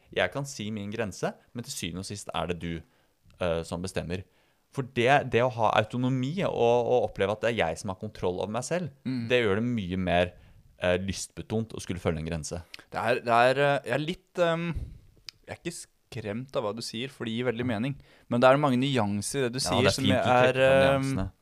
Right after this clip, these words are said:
Speaker 2: som jeg tenker er, eh,
Speaker 1: Mm.
Speaker 2: viktig å være klar over, da.
Speaker 1: Ja.
Speaker 2: Fordi, fordi, ikke sant, du forteller en historie om Kaja,
Speaker 1: Mhm.
Speaker 2: og så tenker jeg at det er,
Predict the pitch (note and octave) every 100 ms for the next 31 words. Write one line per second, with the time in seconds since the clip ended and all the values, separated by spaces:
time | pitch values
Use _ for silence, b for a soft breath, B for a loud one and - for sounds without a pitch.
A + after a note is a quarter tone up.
0 | B B B B B - B2+ D3+ B2 A#2+
1 | A#2+ B2 B2+ B2+ C3 B2+ A#2 F2 G#2+ C3+
2 | C#3 - G2 G#2+ B2 D#3 - A2+ G#2+ C#3
3 | F#3+ B2+ - G#2 - _ _ _ - C#3+
4 | - - D3 C#3+ C#3+ D#3+ C#3 C3+ C3+ A2+
5 | A2+ A2+ A2 G#2 A2 A2+ A2+ G#2+ F#3 -
6 | b b b F2 - C3 - - _ _
7 | - - - C3 A2 G#2+ A2 A2 G#2 A2+